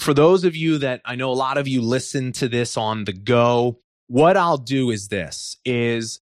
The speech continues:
if you go to my website, right, bob heilig dot com, there's a section on there for the podcast. We'll even link it in the show notes for you. But what I'll do is I'm gonna create a P D F for you that has this five-step process.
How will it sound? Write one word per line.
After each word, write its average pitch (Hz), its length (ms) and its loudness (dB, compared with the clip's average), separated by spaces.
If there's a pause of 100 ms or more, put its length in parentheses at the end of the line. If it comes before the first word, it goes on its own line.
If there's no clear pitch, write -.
(260)
if 147 300 -2
you 135 180 2
go 151 360 4
to 180 340 -2
my 160 160 0
website, 110 680 0 (160)
right, 107 360 -2
bob 113 260 2
heilig 120 600 0
dot 110 300 -2
com, 98 520 -4 (400)
there's 120 220 2
a 113 40 -2
section 160 540 -2
on 131 200 2
there 113 280 0
for 110 480 0
the 101 100 -4
podcast. - 680 -4
We'll 151 240 4
even 139 220 2
link 120 360 -2
it 113 80 -2
in 101 120 -6
the 95 60 -8
show 101 300 -2
notes 87 340 -6
for 82 220 -6
you. 64 160 -8 (440)
But 131 280 2
what 151 260 2
I'll 170 220 2
do 135 380 0
is 101 340 -4
I'm 131 160 -4
gonna 165 140 0
create 143 400 -2
a 113 40 -2
P - 320 -6
D 156 180 2
F 104 220 -2
for 95 200 -2
you 90 320 -4
that 98 160 0
has 120 500 0
this 110 200 -2
five-step 101 760 -2
process. 127 720 -2